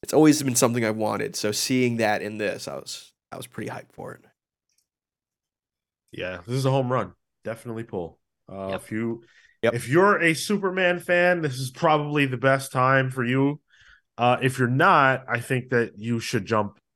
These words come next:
Speaker 2: on board. I've never enjoyed Superman more than I am right now.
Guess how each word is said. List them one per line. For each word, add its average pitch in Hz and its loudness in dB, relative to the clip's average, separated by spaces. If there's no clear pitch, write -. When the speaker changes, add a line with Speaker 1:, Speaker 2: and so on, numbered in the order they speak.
Speaker 2:
on 90 -10
board. 87 -10
I've 113 2
never 120 2
enjoyed 107 -2
Superman 104 -6
more 95 -8
than 90 -12
I 87 -12
am 80 -18
right 76 -14
now. 69 -20